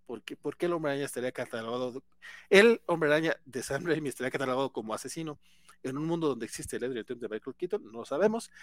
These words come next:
Y aparte todavía se avientan el chistecito de, de "We are Venom" al final de ese tráiler, con,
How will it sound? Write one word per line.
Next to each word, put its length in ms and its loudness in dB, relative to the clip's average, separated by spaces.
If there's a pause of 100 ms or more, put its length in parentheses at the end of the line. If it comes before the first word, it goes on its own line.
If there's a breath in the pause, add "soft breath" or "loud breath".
(280 soft breath)
Y 120 6
aparte 360 10
todavía 260 12
se 160 12
avientan 340 8
el 120 2
chistecito 560 0
de, 140 4 (460 soft breath)
de 280 0
"We 240 10
are 100 10
Venom" 540 6
al 140 -2
final 220 -4
de 60 0
ese 140 -4
tráiler, 360 2 (920)
con, 220 -10